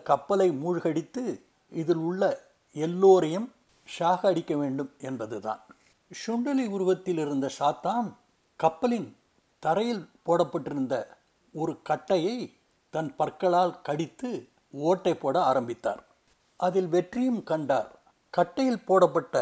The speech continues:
ஓட்டை வழியாக தண்ணீர் குபுகுபு என்று கப்பலுக்குள் வந்தது. தண்ணீர் வரும் சத்தத்தை கேட்ட நோவா கவலையில் சிந்திக்கலானார். "நாம் கடவுள் சொன்னபடி சரியாகத்தானே இந்த கப்பலை கட்டினோம்,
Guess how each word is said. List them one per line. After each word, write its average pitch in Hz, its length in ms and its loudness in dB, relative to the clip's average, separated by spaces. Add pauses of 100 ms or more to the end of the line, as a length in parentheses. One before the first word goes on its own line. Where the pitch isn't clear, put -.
(460)
ஓட்டை 208 380 0
வழியாக 151 440 4 (800)
தண்ணீர் 190 480 -2
குபுகுபு 196 520 -4 (100)
என்று 175 300 -2 (400)
கப்பலுக்குள் 190 640 0
வந்தது. 127 380 -4 (540)
தண்ணீர் 247 400 -2
வரும் 196 300 0
சத்தத்தை 190 640 0
கேட்ட 156 340 2
நோவா 160 400 2 (600)
கவலையில் 233 600 -4
சிந்திக்கலானார். 165 880 0 (640)
"நாம் 214 340 -2
கடவுள் 254 380 0
சொன்னபடி 226 540 -4
சரியாகத்தானே 226 840 0
இந்த 208 200 -4 (180)
கப்பலை 196 360 -2
கட்டினோம், 170 560 0